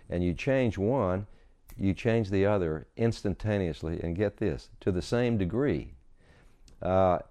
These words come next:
it's as if they behave as a single particle, even though they are far apart. This has proven to be mind-boggling for physics. No one knows how this happens, although there are several theories.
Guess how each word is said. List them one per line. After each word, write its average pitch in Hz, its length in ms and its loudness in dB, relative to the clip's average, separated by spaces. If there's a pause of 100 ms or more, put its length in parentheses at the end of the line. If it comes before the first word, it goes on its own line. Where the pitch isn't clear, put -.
(220)
it's 113 760 -4
as 110 200 2
if 131 240 2
they 113 320 6
behave 107 760 2 (100)
as 82 200 0
a 80 180 2
single 127 600 0
particle, 73 680 -2 (480)
even 117 280 4
though 90 480 2
they 82 280 0
are 76 200 -2
far 98 300 2
apart. 82 440 -2 (760)
This 135 360 4
has 85 220 0
proven 98 440 -2
to - 80 -8
be 76 180 -2
mind-boggling 76 960 -2
for 73 140 -8
physics. 78 460 -6
No 92 180 2
one 85 220 0
knows 110 300 0
how 69 180 -4
this 58 200 -10
happens, 80 420 -8
although 76 300 -2
there 73 220 -4
are 67 60 -8
several 69 360 -4
theories. 90 500 -2